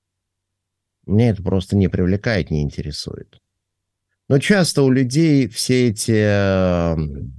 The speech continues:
предметы носят характер бессмысленного украшательства. За ними не стоит никакого духовного содержания, плохого или хорошего. Если человек умер в результате передозировки обезболивающих, он был прихожанином церкви, спасен ли этот человек?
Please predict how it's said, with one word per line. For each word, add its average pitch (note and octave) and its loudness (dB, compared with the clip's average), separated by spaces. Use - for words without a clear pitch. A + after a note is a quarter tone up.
предметы A#2+ 2
носят B2 4
характер A2 -2
бессмысленного F#2+ 0
украшательства. D#2+ -6
За F2 0
ними A2+ 4
не A#2 2
стоит G2+ -4
никакого F2 -4
духовного E2 -2
содержания, E2 -2
плохого F#2 0
или D#2 0
хорошего. C#2+ -6
Если C3+ 2
человек D#3 0
умер E3+ 4
в C3 0
результате C#3 0
передозировки C3+ 2
обезболивающих, A#2 2
он B2+ 2
был A#2+ 0
прихожанином A2+ 0
церкви, F2+ -2
спасен A2+ -2
ли G#2+ 2
этот G2+ -2
человек? F#2+ -2